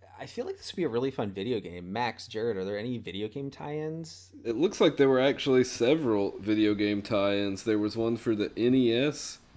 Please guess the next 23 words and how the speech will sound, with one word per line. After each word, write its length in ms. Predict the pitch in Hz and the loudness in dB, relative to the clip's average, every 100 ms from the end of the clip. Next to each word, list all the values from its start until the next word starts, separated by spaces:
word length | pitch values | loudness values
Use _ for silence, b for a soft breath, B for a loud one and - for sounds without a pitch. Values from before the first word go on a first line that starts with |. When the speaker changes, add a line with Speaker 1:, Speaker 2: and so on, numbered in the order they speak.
| - - - _ | -20 -20 -20 _
Speaker 2:
and 220 | 104 110 101 | -2 0 0
the 60 | |
Super 380 | - 120 120 135 | 0 0 2 2
N 100 | 131 | 4
E 100 | 131 | 4
S, 160 | 165 110 | 2 -2
which 140 | 101 | -2
was 80 | 107 | -2
actually 240 | 123 120 | 0 0
put 140 | 110 120 | 2 2
out 160 | 107 | 2
b-, 120 | 110 98 - - | 0 -2 -8 -6
by 240 | 104 98 98 | 0 2 2
Bethesda, 840 | 92 - 101 135 117 80 78 117 - - - | -2 -4 0 0 0 -6 -6 -8 -14 -14 -8
who 120 | 95 | -4
became 380 | 95 101 101 101 | -4 -4 -2 -2
very 180 | 101 101 | 0 0
well 240 | 101 98 | 0 -2
known 320 | 95 98 101 | -2 -2 -2
<laughs> 0 | |
later 360 | 95 101 95 95 | -2 -2 -2 -2
on 340 | 117 151 131 | -2 -2 -2
for, 360 | 131 110 110 | 0 2 0